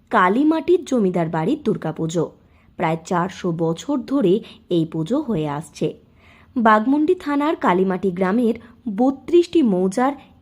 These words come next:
একটি মাত্র জমিদার বাড়ির দুর্গাপুজো এটি। এলাকায় মানকিদের দুর্গাপুজো নামেই এই পুজো জনপ্রিয়। এলাকার জমিদার এই পুজোর সূচনা করেছিলেন। বংশ পরম্পরায় আজও এই পুজো চলে আসছে।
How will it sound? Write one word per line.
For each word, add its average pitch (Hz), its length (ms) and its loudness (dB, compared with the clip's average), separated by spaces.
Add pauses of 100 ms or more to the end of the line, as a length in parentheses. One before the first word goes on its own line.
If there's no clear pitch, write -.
(120)
একটি 294 360 0
মাত্র 302 400 -2
জমিদার 190 460 0
বাড়ির 175 320 -2
দুর্গাপুজো 156 580 -6
এটি। 147 340 -4 (600)
এলাকায় 220 480 0 (300)
মানকিদের 269 680 2
দুর্গাপুজো 190 580 0
নামেই 196 480 0
এই 160 140 0
পুজো 170 360 -2
জনপ্রিয়। 160 600 -2 (760)
এলাকার 185 400 2
জমিদার 196 480 2 (120)
এই 165 120 0
পুজোর 170 360 -2
সূচনা 160 420 -6
করেছিলেন। 156 540 -2 (360)
বংশ 170 360 -4
পরম্পরায় 185 720 -2 (300)
আজও 175 340 0
এই 175 180 2
পুজো 170 320 -2
চলে 170 280 -2
আসছে। 160 460 -4